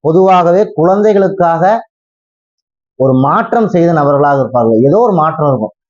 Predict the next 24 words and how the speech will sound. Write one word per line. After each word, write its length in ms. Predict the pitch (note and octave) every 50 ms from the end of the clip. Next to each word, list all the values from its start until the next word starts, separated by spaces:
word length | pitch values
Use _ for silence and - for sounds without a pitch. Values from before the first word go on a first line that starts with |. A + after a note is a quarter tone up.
| _ _ _
"என் 140 | G2 G#2+
பிள்ளைக்காக 540 | A2+ D3 G3+ A#3 B3 A3 F#3 G#3 G#3+ A3+ A3
இந்த 140 | G#3 E3+ D3+
விஷயத்தை 380 | D3 C#3+ F#3+ F3 D3+ D#3 C#3+ B2+
நான் 60 | B2
மாத்திக்கிட்டேன்டா, 600 | B2 C3+ B2+ - B2+ A#2+ B2 A2+ A2 G#2+ G2+ G2 - - - C3+
மாத்திக்கிட்டேன்டா, 500 | D3 C#3+ D3 B2+ C3+ - A#2+ A#2 G#2+ G#2 F#2+ - _ _ _
என் 180 | - A#2+ B2 A2+
பிள்ளைக்காக 480 | C#3+ E3+ G3 G#3 G3 G3+ G#3+ A3+ A3+ G#3+
இந்த 240 | F#3+ E3 D#3+ D3+
விஷயத்தை 300 | D3 C#3 F3 F3 C#3+ D#3
நான் 80 | D3+ C#3+
இனிமேல் 240 | C3 C3 C3+ C#3+ C3+
செய்ய 280 | - C3 B2+ C3 B2 G#2+
போறேன்டா" 240 | B2 A#2+ A#2+ A#2+ A#2
அப்படின்னு 340 | B2 C3+ - F3+ F3+ E3 D#3
சொல்றாங்க 260 | D3 C#3 C#3 C#3 C3
பாத்தீங்களா, 300 | B2+ B2 B2+ D3 C#3+ C3 C3+
அந்த 160 | D3+ F3 F#3
மாதிரியாக 420 | F3+ F3 F3 F3 F3 F3 F3 E3 D#3+
இருக்கக்கூடிய 320 | D3 C#3+ C#3+ C3+ C#3+ D3
நபர்களாக 480 | C#3 C3+ B2+ B2+ B2+ C3 C3 C3 B2+ B2
இருப்பார்கள். 480 | A#2+ A2+ - B2 A#2+ A#2+ A#2+ C#3 - - - _ _ _ _ _
குழந்தைகளுக்காக 960 | - G#3 B3+ C4+ C4 B3+ A#3 A3 G3 E3 G3 F#3 F#3 F#3+ G#3 A3+ A#3 F#3